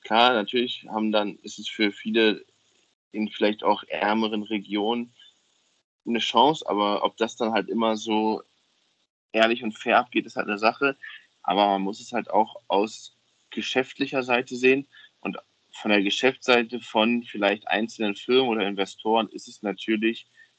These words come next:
eine grandiose Möglichkeit, ihr Hauptteam möglichst gut dastehen zu lassen.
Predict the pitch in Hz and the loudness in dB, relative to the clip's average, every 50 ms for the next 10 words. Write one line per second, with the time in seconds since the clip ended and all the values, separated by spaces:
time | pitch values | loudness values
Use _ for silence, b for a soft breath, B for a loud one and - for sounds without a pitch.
0 | _ _ _ _ _ _ _ _ _ _ - - 104 104 101 104 104 104 95 - | _ _ _ _ _ _ _ _ _ _ -6 -4 0 2 2 4 4 2 0 -2
1 | _ _ _ _ _ _ _ - 110 104 101 101 110 107 117 120 123 117 110 110 | _ _ _ _ _ _ _ 0 2 2 2 2 2 2 2 2 2 0 2 2
2 | 120 120 - 117 113 - - - - 123 113 117 120 117 - - 113 123 123 123 | 2 2 0 -2 -4 -4 -8 -6 0 2 2 2 2 0 -4 0 2 4 4 4
3 | 123 127 - b b b b b _ _ - - - 107 110 123 - - - - | 2 -2 -8 b b b b b _ _ -10 0 4 4 4 4 0 -4 -12 -8
4 | - 120 120 120 120 120 120 120 117 - _ _ _ _ 104 104 107 113 - - | -2 0 2 2 2 2 2 0 -2 -8 _ _ _ _ -2 0 0 0 0 0
5 | 113 - - - 110 104 95 - 90 92 95 - - 98 92 90 - - 90 90 | -2 -2 -4 -6 -6 -4 0 4 4 4 4 2 -4 -6 -6 -6 -8 -8 -4 -2
6 | 85 85 - - 80 78 - | -2 -4 -4 -10 -16 -18 -18